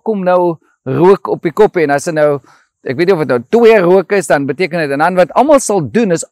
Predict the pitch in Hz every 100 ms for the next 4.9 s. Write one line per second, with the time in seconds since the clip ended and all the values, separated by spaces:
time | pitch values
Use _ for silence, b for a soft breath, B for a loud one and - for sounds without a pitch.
0 | - 269 302 294 240 202 185 190 180 196
1 | 165 135 147 160 160 - 190 185 160 175
2 | 143 135 131 - 151 113 - - 190 156
3 | - - - _ _ - 151 156 180 165
4 | 165 147 208 208 202 185 190 156